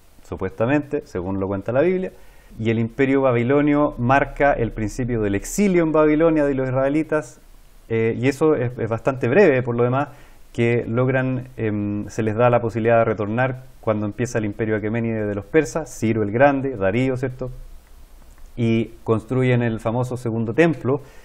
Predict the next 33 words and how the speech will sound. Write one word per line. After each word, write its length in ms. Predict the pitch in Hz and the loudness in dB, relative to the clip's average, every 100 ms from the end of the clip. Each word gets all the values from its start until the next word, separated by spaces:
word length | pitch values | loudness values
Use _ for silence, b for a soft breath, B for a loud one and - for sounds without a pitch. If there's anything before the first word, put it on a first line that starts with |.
| B B | B B
de 140 | 98 98 | -6 -4
Jerusalén. 580 | 110 104 113 131 165 - b b b b b b b b - | -2 0 2 2 0 -6 b b b b b b b b -20
Seguimos 440 | - 131 143 151 135 | -2 4 6 6 6
adelante 560 | 135 165 185 - 190 - - - | 6 4 2 0 -6 -6 -20 -18
con 200 | - 123 | -2 2
el 140 | 120 110 | 2 0
periodo 280 | 117 120 123 | 0 2 2
helenístico, 500 | 120 160 131 139 127 | 4 2 0 -2 0
que 120 | 131 | 0
es, 100 | 120 - | -2 -4
que 120 | 117 | -4
viene 200 | 117 117 | -2 0
después 320 | 113 123 127 | -2 -2 -2
de 100 | 120 | -2
que 260 | 120 117 113 | -2 0 0
Alejandro 440 | 110 107 123 117 117 | 0 -2 -2 0 0
Magno 280 | 123 123 113 | 2 0 0
conquista 460 | 113 120 123 117 | -4 -4 -4 -2
todo 160 | 113 110 | 0 0
el 60 | |
Medio 180 | 107 110 | 0 0
Oriente, 460 | 120 196 196 220 - - - - - - - - | 2 0 -2 -10 -12 -18 -20 -20 -20 -20 -20 -6
y 360 | 156 180 180 - - - - | -2 0 -2 -8 -18 -14 -4
el 140 | 123 | -2
Imperio 340 | 127 131 127 | -2 -2 0
Romano, 400 | 127 127 107 90 - b b b - | 0 2 2 0 -10 b b b -8
que 440 | - 120 117 113 - - - - - | 4 6 6 4 -6 -20 -20 -20 -14
es 180 | 127 120 | 0 2
el 140 | 117 110 | 2 0
que 100 | 117 | -2
se 120 | 113 | 2
va 240 | 120 123 | 4 4
a 840 | 110 107 104 101 95 95 92 - | 4 0 0 0 -2 -4 -8 -14